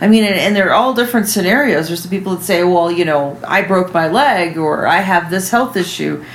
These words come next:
"Oh, well, I have this health issue." And again, they're making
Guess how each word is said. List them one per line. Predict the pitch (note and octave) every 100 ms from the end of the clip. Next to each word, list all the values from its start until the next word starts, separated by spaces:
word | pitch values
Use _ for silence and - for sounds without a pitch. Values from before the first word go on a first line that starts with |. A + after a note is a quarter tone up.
| -
"Oh, | F#3+
well, | G#3 F3+
I | G3
have | G3 F3 C#3+
this | G#3+ C#4+
health | - E3+ E3+
issue." | D3+ E3 D#3+ D#3 - - -
And | F#3+ G#3
again, | G3+ D#4+ B3+
they're | F#3+
making | G3 A#3 A#3+ A#3 G3+ F3